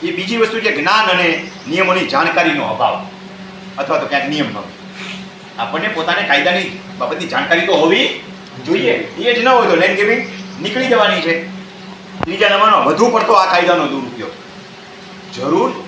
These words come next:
કોઈનું કામ હોય તી કરાય, એ હુયાથી ન કરાય. જે કામ જે લેવલે કરવાનું છે એ લેવલે આપણે નથી કરતા, માટે પ્રક્રિયા આગળ હાલતી નથી. એટલે આક્ષેપ કરવાના છે એ ખોટામાં વધી જવા જોઈએ નહીં.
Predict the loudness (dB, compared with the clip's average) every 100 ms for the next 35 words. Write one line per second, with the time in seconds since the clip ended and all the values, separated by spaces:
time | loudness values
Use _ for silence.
0 | -6 0 0 0 0 2 2 2 0 -2
1 | -6 -2 -2 -2 -6 -2 -2 2 4 4
2 | 4 2 2 0 -2 -4 -12 -16 -16 -16
3 | -16 -16 -16 -16 -16 -14 -14 -14 -16 -14
4 | -2 0 2 2 2 0 0 2 4 4
5 | 2 0 0 -2 0 2 6 6 6 4
6 | 2 0 0 2 4 4 4 4 4 4
7 | 2 0 0 2 0 -2 0 -2 -2 -6
8 | -8 -6 -2 0 0 0 0 0 4 4
9 | 4 4 2 0 -2 -6 -2 0 2 2
10 | 4 4 6 4 4 4 4 4 4 4
11 | 4 0 -6 -14 -12 -6 -4